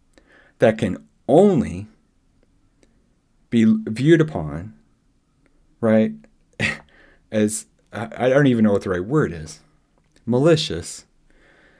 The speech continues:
by Kate Crane's own words. She knew what she was doing, and she knew it was wrong. A neurodivergent person can tell right from wrong, right?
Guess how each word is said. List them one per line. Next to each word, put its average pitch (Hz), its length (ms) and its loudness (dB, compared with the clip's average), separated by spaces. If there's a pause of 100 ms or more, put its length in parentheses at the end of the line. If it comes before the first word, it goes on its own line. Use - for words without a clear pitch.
(140)
by 123 280 4
Kate 139 320 -2
Crane's 120 380 -2
own 107 240 0
words. 107 680 -2
She - 240 -2
knew 139 300 4
what 131 240 0
she 123 220 -2
was 110 180 0
doing, 151 520 -2 (380)
and 120 120 -4
she - 160 -2
knew 127 320 4
it 101 120 0
was 107 200 -2
wrong. 104 460 -6 (1400)
A 107 40 -2
neurodivergent 131 1000 4
person 135 600 -6 (1120)
can 120 180 -4
tell 120 300 0
right 101 240 0
from 90 240 -10
wrong, 82 400 -10 (1000)
right? 92 320 -8